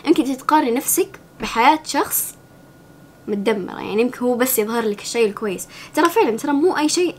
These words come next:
تشوفوه حقيقي، سواء في الواقع، في الجوال، مو أي شيء حقيقي. يعني يمكن أقرب الناس لكم شخصية وبينهم وبين نفسهم شخصية ثانية. فحاولوا إنكم تكرروا جملة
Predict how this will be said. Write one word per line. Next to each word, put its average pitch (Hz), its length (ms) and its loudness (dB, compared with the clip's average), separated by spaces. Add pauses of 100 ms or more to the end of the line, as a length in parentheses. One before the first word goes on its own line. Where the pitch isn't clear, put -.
تشوفوه 330 380 0 (120)
حقيقي، 202 340 -2
سواء 226 220 0
في 233 120 -8
الواقع، 269 460 0
في 175 120 -12
الجوال، 262 560 2 (600)
مو 269 100 2
أي 294 40 0
شيء 220 140 -4
حقيقي. 190 340 -6
يعني 190 200 -4 (600)
يمكن 320 180 0
أقرب 269 240 0
الناس 262 300 0
لكم 302 220 -2
شخصية 254 600 -2 (300)
وبينهم 247 320 2
وبين 214 120 0
نفسهم 247 220 -4
شخصية 220 300 -4
ثانية. 208 340 -4 (260)
فحاولوا 240 540 2
إنكم 254 400 -2
تكرروا 226 480 -8
جملة 254 380 0